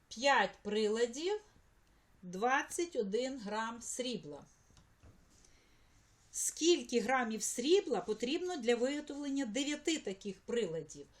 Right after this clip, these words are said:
Дев'ять приладів, ікс грам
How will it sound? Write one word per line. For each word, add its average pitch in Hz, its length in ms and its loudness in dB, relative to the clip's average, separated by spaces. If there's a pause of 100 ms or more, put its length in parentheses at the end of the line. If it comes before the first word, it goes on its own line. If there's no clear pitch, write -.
(280)
Дев'ять 180 760 2
приладів, 339 800 -2 (1000)
ікс 285 640 -4
грам 233 640 -4